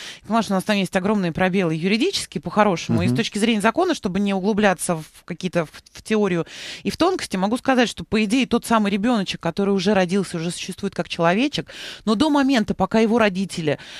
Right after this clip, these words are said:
Speaker 1: или кто-то, да, уполномоченный,
Speaker 2: Мгм.
Speaker 1: м, э, или имеющий на это право, не пошёл и государственный его не зарегистрировал,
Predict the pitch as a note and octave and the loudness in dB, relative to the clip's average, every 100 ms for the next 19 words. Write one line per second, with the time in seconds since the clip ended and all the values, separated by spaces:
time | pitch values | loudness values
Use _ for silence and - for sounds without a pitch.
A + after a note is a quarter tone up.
0 | - F3+ E3+ - E3+ - D3+ G3+ F3 E3+ | -4 -2 0 0 -2 0 4 4 4 0
1 | D#3+ - - - D#3+ D3+ E3 D#3 - E3 | 2 2 2 0 -4 0 2 2 2 0
2 | D#3+ D#3+ E3 D3+ - D#3+ E3 F3+ D#3+ F3+ | 0 0 0 0 0 -2 0 2 2 2
3 | A3 A3+ A#3+ F#3 A3+ B3+ A3 - E3+ F3 | 2 2 2 2 2 2 2 0 -2 0
4 | F3 E3 E3+ G3 - F4+ F#4 G3 | 0 0 -2 -2 0 0 2 0